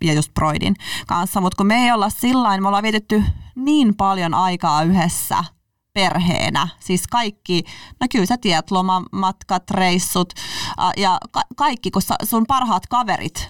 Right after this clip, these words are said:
lapsena <laughs> on ollut sun sisarukset. Ja sit kun me ollaan niin tiivis, et, et se on ne totta kai varmasti äidistä lähtöisin. Ja varmasti Seban menetys oli myös semmonen iso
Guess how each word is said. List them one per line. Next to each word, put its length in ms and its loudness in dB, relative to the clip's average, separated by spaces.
lapsena 520 0
<laughs> 140 -2
on 100 2
ollut 280 0
sun 220 2
sisarukset. 720 -2
Ja 100 0
sit 180 0
kun 120 -2
me 100 2
ollaan 280 2
niin 180 -4
tiivis, 380 -2
et, 100 -2
et 160 -2
se 100 2
on 80 0
ne 80 0
totta 240 -4
kai 160 0
varmasti 360 -4
äidistä 460 -2
lähtöisin. 640 -2
Ja 100 2
varmasti 380 -2
Seban 340 0
menetys 580 0
oli 260 0
myös 380 0
semmonen 320 -2
iso 280 0